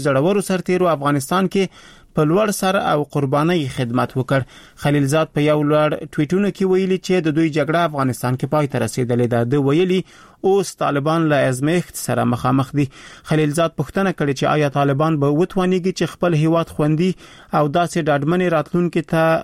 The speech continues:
زمینه برابره کړي چې هلته ټول خلک، ښځې او نارینه، وتوانیږي خپلې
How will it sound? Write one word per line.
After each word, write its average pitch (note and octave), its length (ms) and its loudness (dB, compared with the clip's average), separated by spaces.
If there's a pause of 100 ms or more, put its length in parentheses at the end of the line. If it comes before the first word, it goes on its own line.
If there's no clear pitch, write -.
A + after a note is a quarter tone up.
(320)
زمینه C#3 380 2
برابره C#3+ 400 0
کړي F#3+ 240 -2
چې F3 80 -2 (100)
هلته E3+ 220 0 (160)
ټول G3 220 0
خلک، C#3 280 -2 (520)
ښځې F#3+ 360 0
او F3+ 160 2
نارینه، F3 400 2
وتوانیږي E3+ 540 0
خپلې E3 200 0